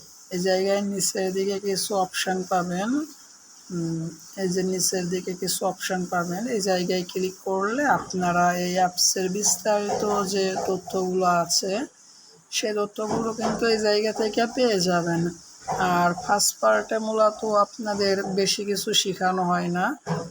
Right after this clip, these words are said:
just অ্যাপসটা কীভাবে log in করবেন এবং অ্যাপসের এই বিষয়টা একটু বোঝানো হয়।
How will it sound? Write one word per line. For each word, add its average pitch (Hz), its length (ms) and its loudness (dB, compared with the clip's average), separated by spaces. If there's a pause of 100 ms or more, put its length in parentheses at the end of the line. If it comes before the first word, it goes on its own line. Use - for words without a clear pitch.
(320)
just 190 500 2
অ্যাপসটা 196 580 2
কীভাবে 208 560 0
log 214 320 4
in 208 180 -4
করবেন 220 600 -4
এবং 190 480 0
অ্যাপসের 185 720 2
এই 175 220 -2
বিষয়টা 180 640 0
একটু - 280 -6
বোঝানো 170 480 -2
হয়। 165 380 -4